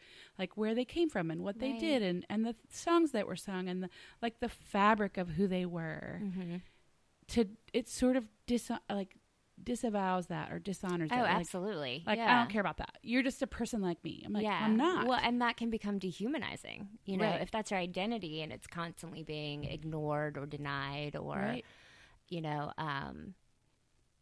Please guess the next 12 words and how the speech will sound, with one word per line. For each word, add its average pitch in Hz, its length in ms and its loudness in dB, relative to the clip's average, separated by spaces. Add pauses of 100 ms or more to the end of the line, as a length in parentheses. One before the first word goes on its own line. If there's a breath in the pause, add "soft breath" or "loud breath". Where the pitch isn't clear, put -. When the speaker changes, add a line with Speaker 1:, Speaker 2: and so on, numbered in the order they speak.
(440)
Speaker 2:
yeah, 214 320 2
I 202 60 4
think 220 260 0
that 208 180 0
America 185 460 -2
does 180 260 -2
have 202 160 -6
a 196 40 -6
culture 180 600 -10
of, 175 140 -6
especially 180 500 -8
with, 175 160 -10